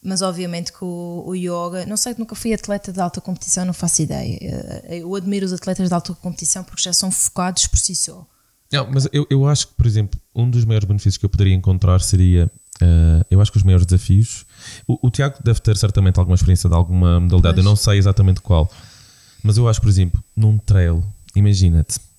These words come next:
Speaker 2: dezoito horas a correr sozinho, pode ter uma pessoa ao lado, mas no fundo estás sozinho, ou seja, eu acho que esse poder do yoga de, de concentrar de foco
Speaker 1: Mas eu acho que ele já
Speaker 2: pode
Speaker 1: tem.
Speaker 2: Eles já têm, eles conseguem, ou seja, eles têm o,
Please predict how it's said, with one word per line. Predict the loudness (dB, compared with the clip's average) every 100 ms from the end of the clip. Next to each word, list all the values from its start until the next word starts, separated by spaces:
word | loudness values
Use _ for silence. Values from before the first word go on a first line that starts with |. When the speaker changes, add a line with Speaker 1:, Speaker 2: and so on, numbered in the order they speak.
| -20 _ _
Speaker 2:
dezoito | -2 0 2 2
horas | 2 2 0 -4 _ _ _ _ -8
a | -8
correr | -2 2 2 0 -4
sozinho, | -2 0 0 0 0 -2 _ _ _ _ -4
pode | -2
ter | 0
uma | 0
pessoa | 2 2
ao | 2
lado, | 2
mas | 0
no | -2
fundo | -4
estás | -4 -4
sozinho, | -2 -2 -2
ou | 0
seja, | 0 0
eu | 0
acho | -2
que | -6
esse | -6 -4
poder | -4 0 2 2
do | 2
yoga | 2 2 2 -2
de, | 0 2 2 0
de | 0
concentrar | -2 0 0 0
de | -2
foco | -2 0 0 -2 -10 -10 _ _ _ _ -10
Speaker 1:
Mas | -6
eu | -4
acho | -2 2
que |
ele | 2
já | 2 0
Speaker 2:
pode | -2
Speaker 1:
tem. | -2 -2 -2 -6 -12 _ _ _ _ _ -4
Speaker 2:
Eles | -2
já | 0
têm, | 2
eles | 2
conseguem, | 0 0 0 -2
ou | -2
seja, | 0
eles | 0
têm | 0
o, | 0 0